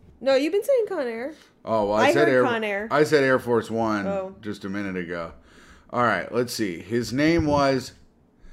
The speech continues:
Speaker 2: I think it's like a bird name or something.
Speaker 1: Raven Simone.
Speaker 2: Yes, I think it might have been Raven Simone.
Speaker 1: <laughs>
Speaker 2: No,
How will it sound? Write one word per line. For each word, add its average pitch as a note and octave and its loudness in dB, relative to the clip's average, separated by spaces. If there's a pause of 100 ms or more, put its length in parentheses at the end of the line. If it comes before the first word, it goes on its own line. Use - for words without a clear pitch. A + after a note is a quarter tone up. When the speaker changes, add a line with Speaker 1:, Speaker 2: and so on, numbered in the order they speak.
(360)
Speaker 2:
I A#2+ -6
think A#3 2
it's G3+ 6
like D#3+ 4
a C3+ 4
bird B2+ 8
name G#2+ 2
or F#2+ -2
something. E2+ -8 (640)
Speaker 1:
Raven G#3+ -2
Simone. G3+ -6 (140)
Speaker 2:
Yes, B2 2
I A#2+ -2
think D#3+ 2
it B3 6
might D3 4
have F3 4
been A#2 0
Raven B2+ 0
Simone. G#2+ -4
Speaker 1:
<laughs> - -16 (160)
Speaker 2:
No, C3 4